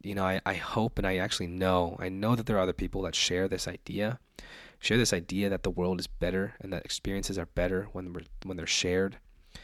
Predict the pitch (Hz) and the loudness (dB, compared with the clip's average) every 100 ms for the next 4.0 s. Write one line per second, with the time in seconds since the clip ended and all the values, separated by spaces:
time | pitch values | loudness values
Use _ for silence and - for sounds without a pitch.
0 | - - - _ 92 87 87 87 - - | -20 -20 -20 _ -6 -4 -6 -8 -14 -8
1 | 95 95 95 95 - 98 - - 95 110 | -2 0 0 -2 -4 -6 -2 2 6 6
2 | 104 - 101 - - 101 101 95 - 90 | 2 0 -2 -2 -2 0 0 -2 -4 -4
3 | - 92 95 - 92 - 92 92 120 | 0 0 0 -4 -4 -2 -4 -2 -2